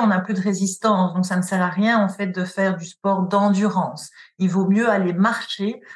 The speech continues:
euh, pendant une demi-heure, calmement, pour quand même être en mouvement, en fait, et, euh, activer le sens propri-, proprioceptif qui va aussi, en fait, calmer l'anxiété,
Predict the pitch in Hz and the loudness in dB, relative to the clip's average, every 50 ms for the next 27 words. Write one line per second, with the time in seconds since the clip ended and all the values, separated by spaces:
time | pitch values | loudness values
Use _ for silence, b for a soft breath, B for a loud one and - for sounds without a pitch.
0 | B B - 185 180 180 175 180 180 175 185 180 175 185 208 220 220 262 240 240 | B B -4 -2 -2 -2 -2 -2 -2 0 0 2 2 4 2 2 2 2 0 2
1 | 233 226 208 185 185 185 190 214 233 247 233 - - - 226 220 226 226 220 214 | 2 2 2 2 2 2 2 2 0 -2 -4 -8 -8 -4 -2 0 2 2 2 2
2 | 202 202 196 185 202 226 247 262 277 - - 190 180 - - 180 180 196 202 196 | 2 2 2 2 0 0 -2 -2 -6 -8 -10 -14 -16 -12 -8 -4 -2 -2 0 0
3 | 190 190 - - 196 185 185 185 190 185 180 170 190 190 196 202 214 208 190 180 | -2 -4 -4 -2 0 2 2 2 2 2 0 2 2 2 4 4 2 2 0 -2
4 | 185 - - 196 190 190 - 180 175 165 147 143 147 - B B B B B - | -4 -8 -10 -12 -12 -10 -10 -10 -8 -6 -4 -4 -6 -6 B B B B B -10
5 | - - - 196 170 180 180 180 - 185 175 170 - - 180 180 - 185 170 - | -10 -6 -6 -4 -2 -2 -2 -2 -2 -4 -4 -4 -6 -8 -8 -6 -4 -6 -6 -6
6 | - - 175 - - 175 165 - 170 - - - 196 185 - - 185 165 165 160 | -6 -10 -10 -8 -8 -8 -8 -8 -10 -10 -8 -8 -8 -8 -6 -8 -6 -6 -4 -4
7 | 156 160 - - 180 180 170 - 180 170 - - 165 160 160 170 170 170 165 160 | -4 -4 -6 -6 -6 -6 -6 -6 -8 -10 -8 -6 -6 -4 -4 -4 -4 -4 -4 -4
8 | 165 160 - - 160 156 - - 226 269 - | -4 -6 -8 -10 -12 -12 -8 -6 -6 -6 -8